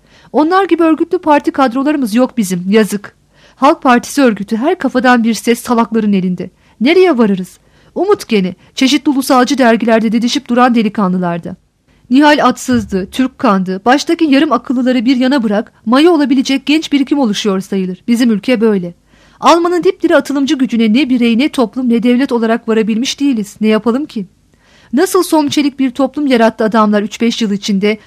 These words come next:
Ein Volk, Ein Parti, Ein Führer çığlıklarıyla. Bunalmış gibiydi. Telefon edip Mansur'a gitti o gün. İlk sözü Necla oldu onun da. Bu kız neredeydi günlerdir? Çok yorgun görünüyordu son günlerde.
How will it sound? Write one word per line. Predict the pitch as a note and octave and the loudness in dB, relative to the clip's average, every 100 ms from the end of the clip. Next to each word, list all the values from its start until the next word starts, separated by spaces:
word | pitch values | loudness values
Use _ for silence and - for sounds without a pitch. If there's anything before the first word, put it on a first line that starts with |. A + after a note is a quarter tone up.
| _ A#3 B3+ | _ 2 4
Ein | B3+ G3 | 4 2
Volk, | G3 A#3+ - - A#3+ | 0 -2 -8 2 4
Ein | A#3+ | 4
Parti, | A3+ A#3+ G3+ G3+ G3+ G#3 - _ B3 | 2 0 0 -2 -6 -6 -10 _ 4
Ein | B3 | 4
Führer | A#3+ C4+ A3+ A#3 G#3 | 2 0 0 2 0
çığlıklarıyla. | - A3+ G#3 A3 G#3 G3+ G3+ - _ _ | 0 -2 -2 -2 0 0 -4 -6 _ _
Bunalmış | B3 C#4 C#4+ D4 - | 0 4 4 2 -4
gibiydi. | A3+ F#3+ F3+ F#3 - _ _ _ _ | -4 -4 -6 -8 -18 _ _ _ _
Telefon | D4 D#4 F#4+ | 0 0 0
edip | E4+ E4+ E4+ | -2 -2 0
Mansur'a | C#4 C#4 C#4 C4 | 0 0 0 -4
gitti | G3+ G3+ | -4 -6
o | F#3 | -6
gün. | F3 F3 _ - | -6 -14 _ -4
İlk | C#4+ | -4
sözü | - A#3 B3+ | -2 -2 2
Necla | A#3 A3 A#3+ G#3 | 2 4 4 2
oldu | F3+ | 0
onun | F3+ F3+ | -4 -4
da. | F3+ F#3 _ _ _ C#4+ | -8 -14 _ _ _ -10
Bu | |
kız | D#4 G4 | -2 0
neredeydi | B3 C4+ F#4+ F4 A3 | 4 2 4 2 0
günlerdir? | G3 G3 F#3 F3+ A#3 - _ _ _ _ _ _ _ _ _ _ _ | -2 -2 -2 -4 -6 -12 _ _ _ _ _ _ _ _ _ _ _
Çok | G4 G4+ | 0 2
yorgun | E4 E4 F4 | 4 4 2
görünüyordu | D#4 C4 A3 G#3 F#3+ | 2 2 2 0 -2
son | G3+ G#3 F#3+ | -2 -4 -2
günlerde. | F#3+ F#3+ F3+ F3 | -4 -4 -6 -8